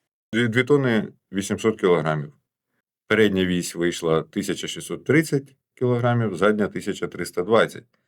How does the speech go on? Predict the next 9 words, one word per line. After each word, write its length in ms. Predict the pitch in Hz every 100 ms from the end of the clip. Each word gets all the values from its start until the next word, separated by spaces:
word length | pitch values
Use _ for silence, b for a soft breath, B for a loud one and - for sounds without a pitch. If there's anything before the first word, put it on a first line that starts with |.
| _ _ _
Тобто 260 | - -
разом 400 | 90 113 107 78
вже 320 | - 90 80 - _
дві, 200 | 80 90 80 - 107
дві 160 | 92
тонни 260 | - 120 120
дев'ятсот 400 | 80 82 - 80
п'ятдесят 420 | 82 80 76 -
кілограмів. 400 | 82 76 80 76